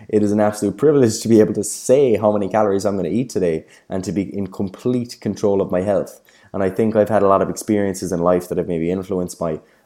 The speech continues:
my mindset towards being so hyper-focused on things in general. But I think just the fact that I have those standards and values and stuff is really the big driving factor to how,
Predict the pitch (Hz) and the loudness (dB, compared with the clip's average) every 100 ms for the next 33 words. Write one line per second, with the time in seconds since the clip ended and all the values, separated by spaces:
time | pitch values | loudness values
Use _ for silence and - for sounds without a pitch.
0 | - 92 92 92 92 92 - 92 95 90 | -4 -2 0 -2 -4 -8 -6 0 0 0
1 | 95 90 85 78 95 92 85 - 104 104 | -4 -8 -8 -6 -6 -6 -8 -2 -2 -2
2 | 90 87 87 87 85 82 98 104 95 82 | -4 -4 -4 -6 -6 -4 0 2 2 -2
3 | - - _ - 92 - - _ _ - | -6 -20 _ -4 -4 -4 -16 _ _ -6
4 | 98 107 98 92 - _ - 101 117 120 | -6 -4 -6 -6 -12 _ -14 -6 -4 -2
5 | - 107 113 98 92 101 95 98 - 101 | 2 2 2 0 0 0 0 -4 -4 -4
6 | 92 90 87 90 87 85 87 85 85 82 | -2 -2 -4 -6 -2 0 0 -2 -4 -6
7 | 82 - 78 - - 95 90 87 85 101 | -8 -6 -6 -8 -8 -6 -6 -8 -4 0
8 | 107 104 90 85 90 87 90 87 85 92 | 2 2 -2 -2 -4 -2 0 0 -2 -6
9 | 87 - 90 92 85 87 | -6 -6 -6 -6 -6 -4